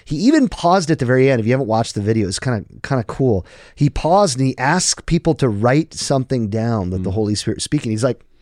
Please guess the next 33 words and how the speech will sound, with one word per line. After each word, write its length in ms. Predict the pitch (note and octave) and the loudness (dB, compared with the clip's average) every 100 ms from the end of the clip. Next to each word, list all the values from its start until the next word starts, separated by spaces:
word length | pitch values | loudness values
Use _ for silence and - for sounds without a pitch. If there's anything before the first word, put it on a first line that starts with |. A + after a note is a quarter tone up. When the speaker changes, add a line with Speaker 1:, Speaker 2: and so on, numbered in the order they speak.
| _ _ _ _ _ _ - | _ _ _ _ _ _ 2
Speaker 1:
"I'll 160 | G#3 | 4
wait." 320 | F#3 C4+ F3+ _ _ - | 6 4 0 _ _ 0
<laughs> 60 | B5 - E5 A5 G#5+ - - - - E3+ | 0 0 -8 -10 -14 -18 -18 -20 -6 0
And 100 | F#3+ | 2
you 80 | C4 | 4
just 200 | C#4 - | 2 2
stood 240 | - - | 0 2
there. 120 | A#3 | 4
I 80 | D#3 | 4
was 100 | C#3 | 2
like, 200 | D3 D3+ - D#3+ | 2 0 -2 -4
Speaker 2:
<laughs> 180 | - - | -4 -2
Speaker 1:
"Kinsey's 480 | - G3 B3+ B3+ F3+ | 2 2 4 4 6
all 200 | G3+ F#3 | 4 4
sort 400 | - D3+ G3 F#3+ | 2 4 4 4
of 120 | C#3 | 2
fired 320 | C3+ B2 G#2+ | 2 2 0
up 160 | G#2 - | -2 -2
today." 340 | A#2 C3+ B2+ | 2 2 4
It 100 | C3 | 4
was 200 | D#3 G#2+ | 4 4
good. 400 | C#3 D3+ C#3+ G2+ - | 4 4 4 0 -8
Speaker 2:
<laughs> 120 | - | -2
In 100 | E3+ | 2
a 40 | F3 | 2
good 200 | E3 D#3+ | 2 2
Speaker 1:
Uh, 40 | |
Speaker 2:
way. 220 | A2+ F#2 A2 | -2 -4 2
Speaker 1:
in 120 | E3 | 2
Speaker 2:
In 60 | D#3 | 4
Speaker 1:
a 40 | |
Speaker 2:
a 20 | |
Speaker 1:
good 140 | E3 | 4